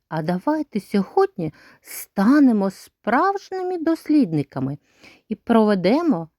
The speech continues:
цікаві досліди». Оленка та Дмитрик зраділи. «Ура!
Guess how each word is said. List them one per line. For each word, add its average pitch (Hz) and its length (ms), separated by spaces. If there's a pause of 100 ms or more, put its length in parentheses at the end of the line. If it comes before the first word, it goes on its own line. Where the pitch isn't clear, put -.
(100)
цікаві 165 560
досліди». 277 680 (640)
Оленка 160 680 (240)
та 339 120
Дмитрик 294 680
зраділи. 302 800 (380)
«Ура! 370 720